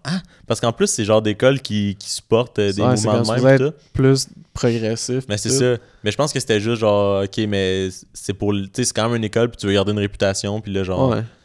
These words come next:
Speaker 1: si tu fais rien pour des affaires de même, peut-être que là, ça peut dégénérer pis genre, je sais pas, là.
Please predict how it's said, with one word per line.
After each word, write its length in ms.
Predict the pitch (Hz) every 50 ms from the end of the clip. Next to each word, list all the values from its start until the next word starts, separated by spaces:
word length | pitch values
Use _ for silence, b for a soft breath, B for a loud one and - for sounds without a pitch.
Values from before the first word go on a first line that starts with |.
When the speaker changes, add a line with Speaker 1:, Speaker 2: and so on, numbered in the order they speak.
| b b
Speaker 1:
si 200 | - - - 117 104
tu 120 | - -
fais 120 | - 113 104
rien 220 | 98 98 110 113
pour 140 | 104 107 107
des 60 | 98
affaires 140 | 104 - 107
de 80 | 101 98
même, 220 | 101 104 110 110
peut-être 160 | - 101 95
que 60 | - 101
là, 140 | 98 101 101
ça 160 | - 95 92
peut 260 | - - 101 98 98 95
dégénérer 760 | 92 90 87 98 92 92 95 95 92 92 90 90 92 95 98
pis 120 | - 92
genre, 240 | 92 87 82 85 85
je 60 | -
sais 40 | 98
pas, 220 | - 101 90 87
là. 80 | 90 90